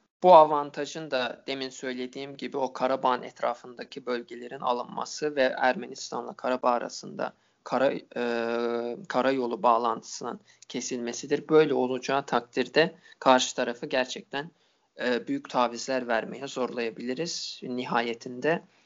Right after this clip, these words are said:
e, Dağlık Karabağ'ın işgalden kurtarılması ve yeniden Azerbaycan kontrolüne geçmesi sağlanabilir. E, bu yönümde, e, Rusya'nın,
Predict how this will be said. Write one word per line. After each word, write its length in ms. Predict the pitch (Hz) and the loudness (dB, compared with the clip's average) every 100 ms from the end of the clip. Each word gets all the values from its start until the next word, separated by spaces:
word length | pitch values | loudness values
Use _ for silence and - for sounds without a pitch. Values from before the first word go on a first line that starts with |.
| - - | -14 -2
e, 840 | 123 120 117 120 117 113 - - - _ _ _ - - - - | 2 4 6 4 2 0 -2 -6 -12 _ _ _ -20 -18 2 10
Dağlık 320 | 123 123 - | 10 10 4
Karabağ'ın 640 | 147 131 123 123 135 202 | 4 4 8 6 6 2
işgalden 580 | - - 131 120 123 117 | -2 -2 2 0 0 -6
kurtarılması 720 | - 123 131 127 131 135 - | -8 -4 -2 -2 -4 -8 -6
ve 80 | 139 | -4
yeniden 400 | 127 123 - 151 | -4 -6 -6 0
Azerbaycan 720 | 127 123 131 127 131 - - _ _ - | 0 0 -4 -4 -4 -4 -10 _ _ -8
kontrolüne 560 | 135 127 139 127 131 | -4 -4 -2 -4 -4
geçmesi 500 | 135 123 - 120 - | -4 -4 -4 -8 -8
sağlanabilir. 880 | - - 120 117 113 107 127 160 - - _ - - _ _ - - | -2 6 6 6 -2 -2 0 0 0 -10 _ -20 -20 _ _ -12 0
E, 40 | 127 123 123 123 123 - | 4 4 4 2 0 2
bu 100 | 190 | 4
yönümde, 600 | 165 135 120 120 117 - _ _ _ - | 4 0 -2 0 0 -2 _ _ _ -4
e, 140 | 127 127 123 123 127 | 0 2 2 2 0
Rusya'nın, 680 | 135 - 165 135 120 - | -2 -4 -2 -2 -4 -6